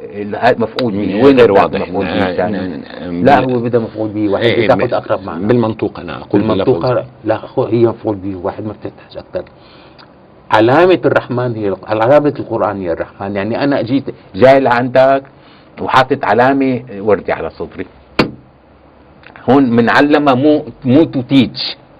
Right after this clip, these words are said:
Speaker 1: من
Speaker 2: مم.
Speaker 1: وضع علامة.
Speaker 2: مم، لله المثل الأعلى.
Speaker 1: يعني
Speaker 2: وضع، آه.
Speaker 1: يعني شو يعني حط، يعني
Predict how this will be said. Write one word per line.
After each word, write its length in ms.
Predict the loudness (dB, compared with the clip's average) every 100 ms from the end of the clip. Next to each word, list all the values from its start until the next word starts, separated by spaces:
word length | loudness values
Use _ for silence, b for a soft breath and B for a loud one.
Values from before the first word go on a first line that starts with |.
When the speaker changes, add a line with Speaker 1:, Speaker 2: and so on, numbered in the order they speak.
| -20 -20 -20 -8
Speaker 1:
من 120 | -4
Speaker 2:
مم. 40 | 4
Speaker 1:
وضع 240 | 4 6
علامة. 600 | 4 4 4 4 4 2
Speaker 2:
مم، 180 | -4 -2
لله 360 | 0 2 4 2
المثل 300 | -2 -2 -2
الأعلى. 640 | 0 0 0 2 4 4 4
Speaker 1:
يعني 220 | 4 6 4
Speaker 2:
وضع، 220 | 4 -2
آه. 280 | -4 -4 -6 -10 -10
Speaker 1:
يعني 200 | -2 -2 -2
شو 60 | 0
يعني 240 | 2 2
حط، 220 | 2 0 0
يعني 440 | -4 0 0 0